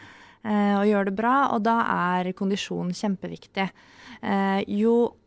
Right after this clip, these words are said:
bedre du blir også, jo viktigere blir kondisjonen, fordi da blir løpstiden kortere. Så da vil du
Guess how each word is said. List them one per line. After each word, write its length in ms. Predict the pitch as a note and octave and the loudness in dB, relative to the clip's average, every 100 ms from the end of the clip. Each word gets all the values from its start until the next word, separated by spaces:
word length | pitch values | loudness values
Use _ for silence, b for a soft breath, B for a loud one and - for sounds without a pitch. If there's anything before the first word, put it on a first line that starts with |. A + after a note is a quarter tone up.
| - | -18
bedre 640 | F#3+ F3 G3 F3+ F3+ F#3+ | -12 -2 0 0 0 0
du 100 | F#3+ | -2
blir 360 | F3+ F#3+ A3+ C4+ | -2 -2 0 -2
også, 380 | G3+ - C4 D#4+ | -2 -2 -2 -2
jo 120 | - G#3+ | -2 -4
viktigere 460 | A3+ - - F#3 | -6 -8 -8 -6
blir 300 | F3+ F3+ F3 | -2 -2 -2
kondisjonen, 720 | - F#3+ G#3 G3 E3+ F3 D4+ F4+ | -4 -4 -2 -4 -2 0 0 -2
fordi 240 | - A3+ | -2 0
da 120 | G#3 G3+ | 2 2
blir 160 | B3+ | 2
løpstiden 720 | A#3 F#3 E3 - - F3+ F3 G#3+ | 2 0 -4 -10 -10 -4 -2 -2
kortere. 600 | - A3+ _ F#3 G3 - b b b b b | -4 -18 _ -4 -4 -4 b b b b b
Så 360 | - G#3+ G#3+ A3 | -2 2 2 2
da 420 | - G3 G3 G#3+ | -2 0 4 4
vil 240 | G3+ F3+ | 2 0
du 120 | F3 | 0